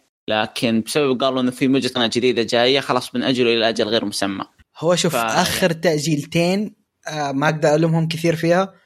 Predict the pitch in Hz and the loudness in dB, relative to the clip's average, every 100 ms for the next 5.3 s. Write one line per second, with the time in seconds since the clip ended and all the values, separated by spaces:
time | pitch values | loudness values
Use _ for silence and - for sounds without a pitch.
0 | _ - 151 147 151 147 139 131 151 156 | _ -2 -2 2 2 2 2 0 -2 0
1 | 165 170 143 165 165 160 147 131 143 151 | -2 0 0 2 0 0 -2 -2 -2 0
2 | 135 123 135 139 135 143 135 - 160 139 | 0 0 0 -2 0 -4 -4 0 2 2
3 | 135 135 - 156 139 135 135 139 135 117 | 0 -8 2 2 4 0 0 -4 -2 -6
4 | 110 117 123 139 160 143 113 135 131 113 | -8 -4 2 4 4 2 -2 0 0 -2
5 | - 131 | -2 -2